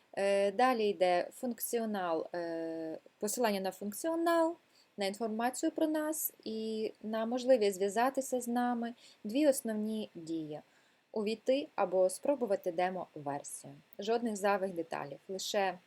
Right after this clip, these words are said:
чиста візуальна мова, що делікатно веде користувача від інформації до цільової дії. Переваги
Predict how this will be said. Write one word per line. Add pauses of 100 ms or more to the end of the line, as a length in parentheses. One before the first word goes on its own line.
(1160)
чиста
візуальна
мова,
що
делікатно
веде
користувача
від
інформації (1000)
до
цільової
дії. (1500)
Переваги